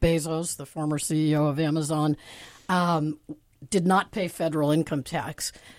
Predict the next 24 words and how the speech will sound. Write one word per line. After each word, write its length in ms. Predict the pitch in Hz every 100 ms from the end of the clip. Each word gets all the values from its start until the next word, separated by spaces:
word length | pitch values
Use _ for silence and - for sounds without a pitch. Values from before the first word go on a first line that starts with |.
| - 196
And 140 | 185
I, 140 | 190 -
I 120 | 208
just 240 | 190 240
thought 180 | - 254
to 80 | 262
myself 420 | 214 180 180 170
at 100 | 165
the 80 | 170
time, 280 | - 165 143
"Yeah, 200 | 175 196 165
I'm 140 | 180
sure 480 | 165 - 208 175 151 - - -
that 120 | 175
Jeff 280 | 175 185 -
Bezos 480 | 185 156 156 156 -
can 140 | 165
afford 540 | 143 - 214 226 202 -
the 140 | 185
lawyers 560 | 185 202 214 160 160 -
who 160 | 190 151
can 200 | - 156
tell 280 | - 220
him, 260 | 190 156